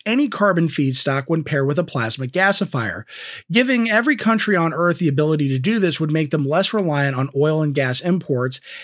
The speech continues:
And if we assume that electric cars and trucks are gonna replace gas guzzlers, then hey, we can stop using four thousand of those dirty ships, thus reducing fossil fuel consumption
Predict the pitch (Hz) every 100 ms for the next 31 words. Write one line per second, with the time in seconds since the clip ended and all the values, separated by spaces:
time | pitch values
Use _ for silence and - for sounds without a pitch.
0 | - 196 208 190 220 - 254 294 247 180
1 | 185 180 175 - 175 170 151 147 190 185
2 | - 156 147 156 139 135 151 131 - 147
3 | 131 - 277 208 170 170 - - - 240
4 | 233 208 - 277 277 139 190 240 269 -
5 | 233 220 226 190 190 208 202 190 214 254
6 | 220 180 156 143 135 139 135 - 151 -
7 | 143 127 180 170 175 202 208 196 175 -
8 | 208 262 - 208 170 143 143 135 135 123
9 | 160 175